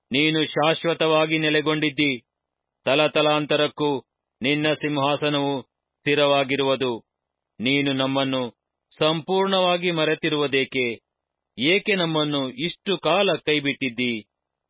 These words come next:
ಯೆಹೋವನೇ, ನೀನು ನಮ್ಮ ಮೇಲೆ ಬಲು ಸಿಟ್ಟುಗೊಂಡು ನಮ್ಮನ್ನು ಸಂಪೂರ್ಣವಾಗಿ ತ್ಯಜಿಸಿಬಿಟ್ಟಿಯೋ? ಏನೋ, ನಮ್ಮನ್ನು ನಿನ್ನ ಕಡೆಗೆ ತಿರುಗಿಸು.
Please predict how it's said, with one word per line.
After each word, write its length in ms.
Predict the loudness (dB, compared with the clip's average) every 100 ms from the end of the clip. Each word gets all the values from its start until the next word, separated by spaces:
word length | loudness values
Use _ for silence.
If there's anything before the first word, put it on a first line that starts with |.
| _
ಯೆಹೋವನೇ, 720 | -6 -4 -2 -2 0 -2 -4 -8 _ _ _ _ _
ನೀನು 360 | -2 0 0 -2
ನಮ್ಮ 260 | -2 -2
ಮೇಲೆ 460 | -2 -2 0 -2 -4 _ _ _ _ -2
ಬಲು 260 | 0 0 -2
ಸಿಟ್ಟುಗೊಂಡು 840 | -6 -4 -2 0 0 0 -2 -6 _ _ _ _
ನಮ್ಮನ್ನು 640 | -2 0 0 0 -2 -4 -8 _ _ -6
ಸಂಪೂರ್ಣವಾಗಿ 880 | -2 -2 -2 0 0 2 0 0 -2
ತ್ಯಜಿಸಿಬಿಟ್ಟಿಯೋ? 1300 | -6 _ _ -4 -2 -4 -4 -4 -2 0 0 -2 -6 _ _ -4
ಏನೋ, 520 | -2 0 0 -2 -4 _ _ _ _ _ _ _ -4
ನಮ್ಮನ್ನು 640 | -2 0 -2 -2 -6 -8 _ _ -6
ನಿನ್ನ 340 | -2 0 -2
ಕಡೆಗೆ 360 | -2 -2 -2 -2
ತಿರುಗಿಸು. 680 | -2 -4 -4 -6 -8 -8